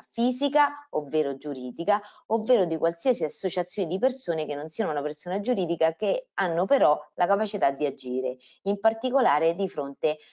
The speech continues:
ad un, ad un'autorità doganale. Nel nuovo, diciamo, impianto, eh, normativo che è stato, eh, inserito all'interno del codice doganale unionale, è stata eliminata la facoltà per gli Stati membri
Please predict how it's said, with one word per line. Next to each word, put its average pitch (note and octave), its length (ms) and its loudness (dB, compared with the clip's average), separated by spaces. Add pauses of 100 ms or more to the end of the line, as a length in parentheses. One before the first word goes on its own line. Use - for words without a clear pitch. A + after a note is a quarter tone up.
(100)
ad D3+ 160 0
un, D3+ 480 -4
ad E3 240 -2
un'autorità D#3+ 840 0
doganale. B2+ 680 -4 (1400)
Nel A3+ 200 4
nuovo, C4+ 440 4
diciamo, E3+ 360 -2
impianto, D#3+ 680 0
eh, D3 360 -6
normativo D#3 840 0
che C#3 100 2
è C3+ 40 -4
stato, D#3+ 560 2 (260)
eh, C3+ 560 0
inserito E3 460 0
all'interno D3 400 -2
del D3 180 -2
codice D3+ 380 -2
doganale D3 640 0 (200)
unionale, D3+ 640 -2 (240)
è - 100 -4
stata G3 400 2
eliminata D#3+ 640 0
la C3 100 0
facoltà D3 500 -2
per C3+ 140 0
gli C3+ 100 -8
Stati D3 340 -2
membri C#3 480 -4